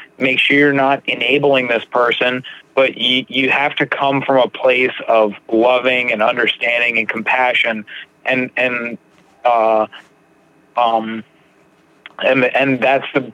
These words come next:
that's the best avenue you, you have towards, uh, helping them find their path. Now, um, for somebody who's in recovery, so the, so to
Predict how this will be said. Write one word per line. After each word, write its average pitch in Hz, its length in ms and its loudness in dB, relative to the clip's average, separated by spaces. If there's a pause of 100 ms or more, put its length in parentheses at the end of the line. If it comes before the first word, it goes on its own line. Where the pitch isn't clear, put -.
that's 135 320 0
the 147 60 2
best 139 320 0
avenue 147 540 2 (100)
you, 147 160 2
you 139 260 -2 (520)
have 143 420 0
towards, 143 440 2
uh, 135 440 4
helping 151 420 0
them 127 400 0 (380)
find 135 300 0
their 127 140 4
path. 147 400 -2 (640)
Now, 127 460 2
um, 113 480 0 (380)
for 156 120 2
somebody 139 400 2
who's 139 260 4 (120)
in 135 240 0
recovery, 120 800 0 (100)
so 120 260 2
the, 110 220 -6 (400)
so 123 360 0
to 117 280 -2